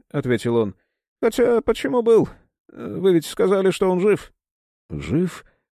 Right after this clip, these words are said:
подтвердил Михаил. «Попал в плен и был в концлагере». «Да, я понял». «А почему вы сказали, что он был странный?» «Есть люди, которые говорят, что они себе на уме.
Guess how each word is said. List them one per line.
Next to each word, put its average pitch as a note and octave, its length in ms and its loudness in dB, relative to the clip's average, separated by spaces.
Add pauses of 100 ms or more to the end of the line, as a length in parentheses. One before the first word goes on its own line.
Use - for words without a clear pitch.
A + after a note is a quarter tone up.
подтвердил C#3 580 0
Михаил. G#2 520 0 (320)
«Попал G3 300 -2
в - 80 -8
плен G3 300 0
и A2 120 -4
был D3+ 180 0
в - 80 -8
концлагере». B2+ 720 -2 (540)
«Да, G3 520 0
я F3 220 -4
понял». C3 360 0 (1000)
«А C#3+ 220 0
почему F3+ 400 -2
вы D#3+ 80 2
сказали, E3+ 440 0
что D#3+ 260 -2
он D#3 160 0
был D#3 260 2 (180)
странный?» E2+ 720 -4 (840)
«Есть - 280 -4
люди, F3+ 420 0
которые F3+ 360 -2
говорят, F3+ 360 -2
что - 220 -2
они A3+ 280 -4
себе B3 320 -6
на B3 160 -6
уме. C#4 340 -2